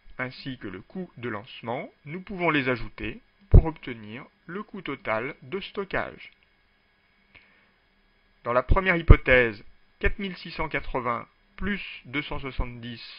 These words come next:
nous donnera quatre mille neuf cent cinquante. Dans la deuxième hypothèse, deux mille trois cent quarante plus cinq cent quarante nous donnera deux mille huit cent quatre-vingts. Et de la même manière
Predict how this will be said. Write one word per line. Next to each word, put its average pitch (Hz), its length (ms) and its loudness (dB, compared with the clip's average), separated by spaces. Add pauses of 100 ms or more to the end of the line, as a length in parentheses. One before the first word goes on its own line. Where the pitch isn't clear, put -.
(400)
nous 113 100 -14
donnera 107 420 -8 (100)
quatre - 220 2
mille 143 180 -10
neuf 113 140 -10
cent 110 160 -14
cinquante. - 760 -12 (840)
Dans 113 100 -10
la 110 100 -6
deuxième 156 340 -2
hypothèse, 120 680 4 (160)
deux 139 180 -4
mille 170 200 -8
trois - 220 10
cent 139 180 -8
quarante 123 680 -6 (480)
plus 196 200 -6 (140)
cinq 165 140 -6
cent 151 180 -8
quarante 127 580 -6 (240)
nous 113 160 -18
donnera 104 500 -10
deux 113 200 -6
mille 160 280 -10 (120)
huit 113 140 -14
cent 110 200 -8
quatre-vingts. 107 560 -12 (920)
Et 185 80 -4
de 170 80 -2
la 151 120 2
même 131 180 -4
manière 104 540 -12